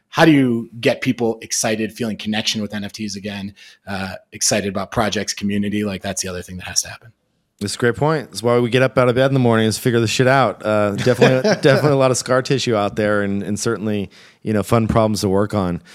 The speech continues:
Speaker 2: Uh, but let's move on outside of Blur. Um, uh, thanks for those, uh, insights, Sam. I know that you, you pay close attention to this stuff. And,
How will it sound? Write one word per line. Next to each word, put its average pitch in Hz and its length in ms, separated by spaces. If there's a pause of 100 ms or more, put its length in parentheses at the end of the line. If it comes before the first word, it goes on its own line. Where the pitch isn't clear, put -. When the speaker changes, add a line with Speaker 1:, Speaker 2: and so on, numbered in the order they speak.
(340)
Speaker 2:
Uh, 120 260
but 123 160
let's 180 200
move 190 160
on 165 200
outside 143 280
of 113 80
Blur. 120 520
Um, 117 420 (200)
uh, 117 120
thanks 135 300
for 123 120
those, 110 240
uh, 107 240
insights, 113 420
Sam. 98 220
I 98 60
know 107 140
that 104 100
you, 107 360
you 104 200
pay 110 220
close 113 280
attention 107 400
to 92 60
this 90 80
stuff. 90 380
And, 90 300